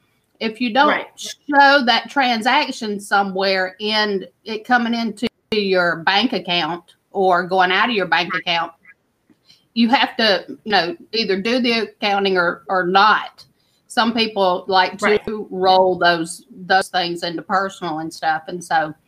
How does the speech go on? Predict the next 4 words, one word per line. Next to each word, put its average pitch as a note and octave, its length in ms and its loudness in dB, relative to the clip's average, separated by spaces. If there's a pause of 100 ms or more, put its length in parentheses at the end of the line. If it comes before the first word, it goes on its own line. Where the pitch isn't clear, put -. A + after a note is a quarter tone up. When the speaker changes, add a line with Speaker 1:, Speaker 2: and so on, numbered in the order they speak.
(400)
Speaker 1:
um, D#3 460 2 (800)
you G3 160 -2
know, F#3 280 -2 (320)
just, A3+ 460 -4